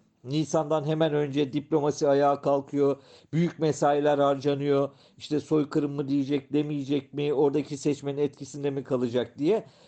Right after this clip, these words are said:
E, bu mesele bugüne kadar getirildi. Bugüne kadar Reagan haricinde kimse soykırım demedi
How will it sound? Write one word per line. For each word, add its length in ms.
E, 240
bu 100
mesele 440
bugüne 320
kadar 220
getirildi. 760
Bugüne 280
kadar 400
Reagan 380
haricinde 920
kimse 280
soykırım 560
demedi 480